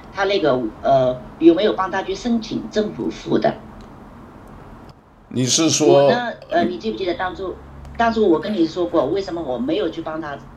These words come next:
Speaker 1: 那个申请？因为我帮他申请的是可以通过的，我申请了，信也收到了，但是我没有给他申请。因为什么？因为那个申请下来是一年的，就是说以前没有交的房租，政府都可以补的。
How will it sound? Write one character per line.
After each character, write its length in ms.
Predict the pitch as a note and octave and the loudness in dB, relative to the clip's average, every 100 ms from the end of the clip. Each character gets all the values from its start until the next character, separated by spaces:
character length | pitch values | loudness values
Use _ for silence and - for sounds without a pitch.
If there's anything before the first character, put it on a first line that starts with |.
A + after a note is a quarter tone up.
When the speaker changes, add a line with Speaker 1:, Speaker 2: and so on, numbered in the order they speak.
| - | -12
Speaker 1:
那 120 | D3+ | -10
个 100 | C#3 | -8
申 220 | C3+ D#3+ D#3+ | -8 -6 -6
请？ 160 | A2 - - - | -8 -12 -16 -6
因 100 | A3+ | 2
为 80 | A#3+ - | 2 2
我 60 | |
帮 120 | - | -2
他 100 | G#3 | -2
申 200 | G#3 A3 | -4 -6
请 160 | G#3+ D3 | -8 -8
的 80 | C3+ | -8
是 120 | F3+ | -10
可 140 | E3+ | -8
以 80 | D#3+ | -8
通 240 | D3+ E3 D#3 | -6 -6 -4
过 140 | D3 | -4
的， 80 | G#2 | -4
我 120 | A#2+ | -6
申 220 | C#3+ A#3 | -6 -6
请 180 | G#3+ A#2+ | -6 -8
了， 200 | A2+ - - - - | -8 -10 -14 -20 -14
信 200 | - C4 | -4 -2
也 140 | F#3+ | 0
收 180 | D#3 F#3 | -2 -4
到 140 | F3+ D3 | -2 -2
了， 100 | F#2 | -2
但 120 | E3+ | -6
是 80 | E3 | -6
我 80 | B2+ | -6
没 140 | C#3+ | -4
有 120 | D#3+ | -4
给 140 | A#2+ A#2+ | -6 -10
他 100 | B2+ | -10
申 180 | C#3 C#3+ | -12 -10
请。 120 | A2 | -4
因 60 | E3+ | -2
为 100 | F#3 | -2
什 120 | D#3 | -2
么？ 120 | C3+ - - - | -8 -10 -12 0
因 100 | A3+ | 4
为 80 | B3+ | 4
那 140 | B3+ | 4
个 100 | A3+ | 2
申 180 | A3+ A3 | 0 -2
请 140 | D#3+ | -2
下 200 | C#3 D#3+ | -4 -6
来 180 | C3+ D#2 | -4 -6
是 320 | - A#2+ G#2+ - | -6 -6 -6 -4
一 120 | - | -6
年 260 | - A2+ | -4 -6
的， 100 | B2 - - - | -6 -8 -10 -6
就 60 | - | -2
是 80 | G#3+ | 0
说 100 | G#3+ | 0
以 300 | - E3+ D#3+ | 0 2 2
前 160 | F#3 | 2
没 80 | F#3 | 0
有 120 | G3 | 0
交 140 | D#3+ E3 | 2 0
的 140 | D3 | -4
房 240 | - C3 - - - | -8 -12 -14 -14 -8
租， 160 | D#3+ D3+ - | -8 -8 -10
政 140 | F3 | -8
府 60 | C#3 | -8
都 80 | E3 | -6
可 100 | C#3+ | -4
以 80 | C#3+ | -4
补 140 | A2+ - | 2 2
的。 140 | A2+ | 2